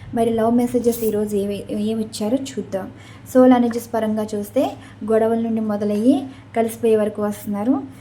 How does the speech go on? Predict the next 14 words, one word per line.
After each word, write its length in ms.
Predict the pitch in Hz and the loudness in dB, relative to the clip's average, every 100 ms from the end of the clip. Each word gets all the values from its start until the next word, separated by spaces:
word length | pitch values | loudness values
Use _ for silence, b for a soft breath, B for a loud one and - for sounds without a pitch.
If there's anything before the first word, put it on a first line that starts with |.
| B - | B -6
ఇందులోని 600 | 220 220 233 226 262 - - - | -2 2 2 4 2 2 -4 -8
మీరు 180 | 214 214 | -4 -4
భయపడేది 540 | 208 208 226 220 220 | -2 -2 -2 0 0
లేదు, 320 | 220 220 285 262 | 0 0 0 -2
బాధపడేది 560 | 220 202 202 202 196 196 | -2 -2 -2 -4 -4 -4
ఏమీ 160 | 196 226 | -4 -4
లేదు. 320 | 208 196 - B B B B - - - - - | -4 -4 -10 B B B B -20 -20 -20 -16 2
ఏదైనా 300 | 247 240 254 | 4 6 4
సరే 260 | 254 247 269 | 4 4 6
మీ 180 | 240 226 | 6 4
మంచికే 360 | 226 220 233 | -2 -2 -4
కదా. 320 | 226 220 285 - - - - - - 220 | -4 0 0 0 -8 -20 -20 -20 -14 -4
అవతల 340 | 220 220 254 | 0 4 4
వాళ్ళు 400 | 247 240 254 | 6 6 4